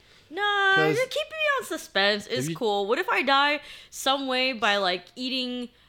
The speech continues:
Speaker 1: eating desserts? I'll always eat desserts. I will never. Oh, well, I guess I know when I die. Like, when, like, the day, the time.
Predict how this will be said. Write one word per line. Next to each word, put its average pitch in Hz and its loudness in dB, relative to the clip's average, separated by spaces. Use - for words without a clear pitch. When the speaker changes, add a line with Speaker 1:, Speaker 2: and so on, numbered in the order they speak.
Speaker 1:
eating 262 -4
desserts? 208 -2
I'll 240 4
always 233 -2
eat 226 -10
desserts. 202 -2
I 226 0
will 262 -4
never. 214 -2
Oh, 202 0
well, 214 -4
I 254 -10
guess 277 -8
I 262 -8
know 240 -4
when 214 -4
I 185 -2
die. 151 -6
Like, 139 -12
when, 185 -6
like, 151 -14
the 170 -10
day, 175 -4
the 175 -10
time. 175 -10